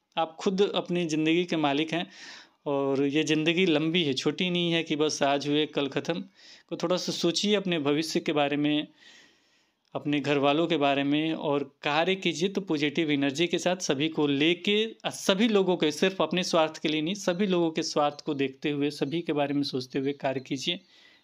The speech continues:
निश्चित रूप से सबका बहाली होगा, एक चरण होगा, फिर दूसरा चरण होगा, इसी तरह से आगे के चरण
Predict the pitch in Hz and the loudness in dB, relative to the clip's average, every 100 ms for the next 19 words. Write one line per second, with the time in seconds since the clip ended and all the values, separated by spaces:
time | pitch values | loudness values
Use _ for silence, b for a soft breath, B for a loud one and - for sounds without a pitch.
0 | - 156 196 190 160 - 160 - - 135 | -8 -4 -2 -2 -2 -4 -6 -6 -4 -2
1 | 127 139 147 147 156 170 160 - 160 147 | 0 0 0 0 0 -2 -4 -2 -2 0
2 | 143 139 151 156 131 135 156 156 151 139 | 0 0 -2 -4 -4 -2 -2 0 -2 -2
3 | 135 131 147 147 160 156 143 151 156 139 | -2 -2 -4 -4 -6 -4 -2 -2 -2 -4
4 | 139 135 139 139 143 | -6 -8 -8 -6 -6